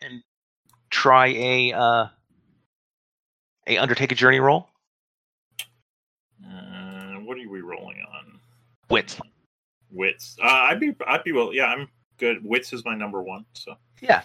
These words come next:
Speaker 1: go ahead.
Speaker 2: Uh, and, you know, maybe the brashness of youth. Um, uh, maybe I call you uncle. It's like,
Speaker 1: Yeah. <laughs>
Speaker 2: "Stand aside, uncle. I can lead us better than old men leading us to overflowing brooks."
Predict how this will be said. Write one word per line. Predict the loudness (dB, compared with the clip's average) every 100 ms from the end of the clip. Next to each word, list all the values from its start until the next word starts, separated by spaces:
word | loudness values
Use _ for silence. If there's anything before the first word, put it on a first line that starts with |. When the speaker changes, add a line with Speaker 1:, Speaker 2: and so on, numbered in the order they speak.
| -2
Speaker 1:
go | 4 4
ahead. | 4 0 -6 _ _ _ _ _ _ _ _ _ _ _ _ _ -20 -20 _ -4
Speaker 2:
Uh, | 0 2 4
and, | 2 0 -2
you | -2
know, |
maybe | 2 2 2
the | 0
brashness | 0 2 2 0 -8 -10
of | -8
youth. | -4 -4 -6 -14 _ _
Um, | -16 -14 -14 -16 -20 _ _ _ _ _ _ _ _ _ -8
uh, | -4
maybe | 0 2 4
I | 2
call | 4 2
you | 4 2
uncle. | 0 -6 -12 -14 -20 _ _ -20 -20 -20 _
It's | -18 -2
like, | 2
Speaker 1:
Yeah. | 2 0 -6
<laughs> | -4 4
Speaker 2:
"Stand | 4 4
aside, | 4 4 4
uncle. | 2 0 2 4
I | 4
can | 2 -2
lead | 0 0
us | -2
better | -4 -4 -2
than | -2 -4 -6 -12 _ _ -2
old | -2
men | 0 0 2 0
leading | -6 -6 -4 -2 -2
us | -2
to | -2 -2
overflowing | 0 -2 -4 -2 -2 -2
brooks." | -4 -4 -4 -8 -16